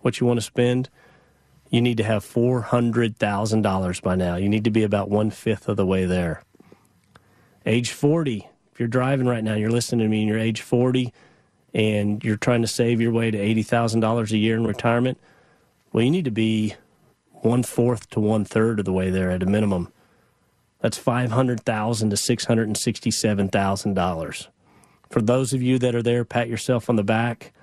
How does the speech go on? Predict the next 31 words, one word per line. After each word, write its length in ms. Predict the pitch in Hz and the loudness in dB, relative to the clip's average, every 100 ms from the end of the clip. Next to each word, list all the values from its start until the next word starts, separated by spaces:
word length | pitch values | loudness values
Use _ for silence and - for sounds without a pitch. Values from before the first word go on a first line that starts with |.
| _ _ _ _ - | _ _ _ _ 0
I 60 | |
know 160 | 117 117 | 0 0
the 60 | 107 | -2
majority 480 | 101 110 107 107 | -2 0 0 0
of 120 | 104 101 | 0 0
you 80 | |
out 180 | 101 101 | 0 0
there 120 | 107 | 0
are 60 | 92 | 2
not 240 | 95 95 | 0 -2
patting 260 | - 95 - | -2 -4 -4
yourself 340 | 87 - 95 | -8 -6 -6
on 60 | 95 | -4
the 80 | 87 | -2
back. 240 | 82 82 - _ _ _ _ _ _ _ _ - - | -4 -6 -12 _ _ _ _ _ _ _ _ -20 -10
Age 300 | 226 123 120 | -2 -2 -2
fifty, 640 | - - 135 - 120 98 - _ _ _ _ _ _ | -4 0 0 0 -2 -2 -8 _ _ _ _ _ _
you're 120 | - | -2
ten 260 | 107 - 127 | 0 0 0
to 60 | 120 | 2
fifteen 440 | 131 - 127 123 | 0 0 0 2
years 200 | 120 117 | 0 -2
from 200 | - 123 | 0 0
retirement. 520 | 110 - 117 113 95 | 0 0 0 0 0
Where 120 | 107 | 0
do 80 | 113 | 2
you 60 | 117 | 2
need 160 | 120 113 | 2 0
to 60 | |
be? 360 | 107 110 95 101 | 0 0 0 -2
Again, 640 | 107 113 123 139 117 104 | -2 2 2 0 -2 -6